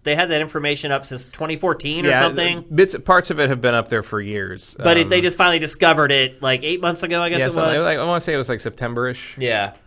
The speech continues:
Speaker 1: And once
Speaker 2: Yeah.
Speaker 1: they found that, they realized that the E S A had been putting <laughs> that information up for years,
Speaker 2: Mm-hmm.
Speaker 1: and nobody had caught it. So, um, based upon that, the E S A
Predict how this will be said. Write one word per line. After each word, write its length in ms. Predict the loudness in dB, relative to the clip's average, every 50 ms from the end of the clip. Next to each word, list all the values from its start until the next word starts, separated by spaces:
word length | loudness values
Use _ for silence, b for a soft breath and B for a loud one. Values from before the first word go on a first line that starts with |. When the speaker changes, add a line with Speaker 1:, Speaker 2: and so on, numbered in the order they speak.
| _ -2
Speaker 1:
And 120 | 0 4
once 160 | 4 4 4 4
Speaker 2:
Yeah. 60 | 4
Speaker 1:
they 60 | 6
found 220 | 6 6 6 6
that, 160 | 6 4 4 4
they 100 | 4 4
realized 440 | 6 6 6 6 6 6 4 4 2
that 100 | -4 -8
the 160 | -6 -2 0
E 40 | 0
S 140 | 2 2 2
A 80 | 2
had 100 | 0 0
been 120 | -2 -4 -4
putting 280 | -4 -4 -4 -4 -6
<laughs> 20 | -8
that 160 | -6 -2 -2
information 640 | -2 0 0 -2 -4 -2 -4 -6 -6 -4 -2 -2 -2
up 140 | -2 -2
for 140 | -2 -2 -2
years, 600 | -2 -4 -6 -6 0 4 6 6 6 6 2 0 -2
Speaker 2:
Mm-hmm. 200 | -4 -6 -6 -8 -8 -2
Speaker 1:
and 160 | 0 0 6 8
nobody 360 | 8 8 10 8 6 6 6
had 200 | 2 0 -2 0
caught 300 | 2 4 6 6 6 4
it. 200 | 2 -2 -6 -4
So, 400 | 2 6 8 10 10 8 8 B B B B B B B B B B B B
um, 280 | 0 2 4 4 4 6
based 300 | 8 8 8 8 6 4
upon 400 | 2 2 4 4 4 4 4 4
that, 260 | 4 4 4 4 4 0
the 260 | -4 -6 -4 -2 2
E 60 | 2
S 200 | 2 2 2 2
A 420 | 2 4 4 2 0 0 -4 -8